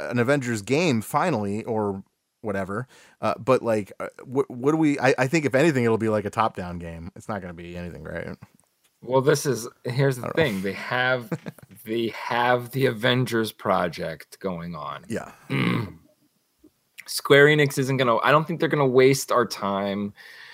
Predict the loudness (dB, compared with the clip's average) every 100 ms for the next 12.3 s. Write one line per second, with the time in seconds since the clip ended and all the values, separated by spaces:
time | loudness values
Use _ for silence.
0 | -20 -14 2 4 4 0 -10 -20 _ _
1 | _ _ _ _ _ 2 4 6 6 6
2 | 4 2 4 2 -2 -6 -18 -4 -4 -4
3 | -8 -14 -12 -2 4 6 4 0 -2 -4
4 | -4 -4 -4 -6 -8 -10 -14 -10 -8 -8
5 | -10 _ _ _ _ -10 -4 -2 0 4
6 | 8 10 8 2 -8 -18 -6 -4 -4 -8
7 | _ -4 -4 -2 0 0 4 4 2 -4
8 | -8 -4 2 2 2 0 -2 -2 2 2
9 | 2 2 0 -2 -2 2 4 6 8 6
10 | 4 -4 -4 -4 -4 -6 -6 -4 -6 -6
11 | -8 -6 -4 -4 -2 -6 0 4 4 2
12 | -6 -12 -20